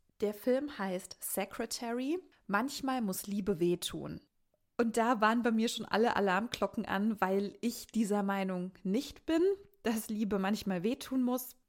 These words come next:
Und daraufhin habe ich mir die Beschreibung durchgelesen und habe gedacht, okay, alles klar, ich muss diesen Film gucken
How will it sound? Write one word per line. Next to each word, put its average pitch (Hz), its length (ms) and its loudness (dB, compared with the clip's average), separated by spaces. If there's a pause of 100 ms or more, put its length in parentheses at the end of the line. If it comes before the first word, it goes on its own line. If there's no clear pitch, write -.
(360)
Und 226 160 2
daraufhin 226 340 2
habe 214 160 -4
ich - 140 -6
mir 196 80 0
die 185 80 -2
Beschreibung 220 480 2
durchgelesen 196 520 2
und 196 60 -4
habe 196 120 -2
gedacht, 185 260 -2
okay, - 300 -4
alles 180 240 -4
klar, - 260 -4
ich - 120 -8
muss 180 140 -2
diesen 180 220 -6
Film 180 220 -4
gucken 202 380 -2